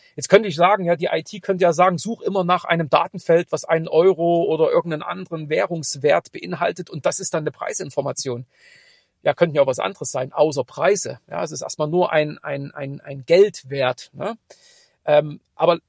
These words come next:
lange Rede, kurzer Sinn, da ist ganz klar für mich der, das Business gefragt, genauso wie eben auch bei der Frage der Datenmodellierung, ne? Da muss das Business erklären,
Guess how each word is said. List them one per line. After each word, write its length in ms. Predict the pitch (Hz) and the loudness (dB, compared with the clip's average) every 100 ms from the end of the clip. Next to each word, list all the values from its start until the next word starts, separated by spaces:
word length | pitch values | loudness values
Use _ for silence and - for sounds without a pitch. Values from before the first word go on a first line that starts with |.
| _ | _
lange 200 | 165 220 | 2 6
Rede, 160 | 220 202 | 6 6
kurzer 240 | 214 165 | 2 -2
Sinn, 120 | 139 | -2
da 180 | 156 208 | 0 2
ist 120 | 202 | 0
ganz 240 | 185 185 - | -2 -2 0
klar 360 | 170 160 - | 2 2 0
für 120 | - | -4
mich 220 | 165 170 - | -4 -6 -4
der, 140 | 143 - | -4 -4
das 160 | 147 | -8
Business 320 | 226 - 190 | -6 -6 -6
gefragt, 320 | 143 - 156 - | -10 -8 -6 -2
genauso 380 | 147 185 170 | 4 4 4
wie 120 | 165 - | -2 -4
eben 160 | 160 | -2
auch 140 | - - | -4 2
bei 140 | 156 | 2
der 100 | 151 | 2
Frage 320 | - 156 151 | 0 -2 -2
der 140 | 143 135 | -2 -4
Datenmodellierung, 880 | 147 156 160 151 147 143 165 139 127 | -2 -4 -4 -8 -8 -6 -6 -6 -8
ne? 120 | 156 | -6
Da 100 | 143 | -6
muss 180 | 147 165 | -6 -4
das 140 | 143 | -4
Business 360 | - 247 165 - | -4 -4 -4 -6
erklären, 680 | - - 120 120 151 196 | -8 -10 -6 -4 -4 -6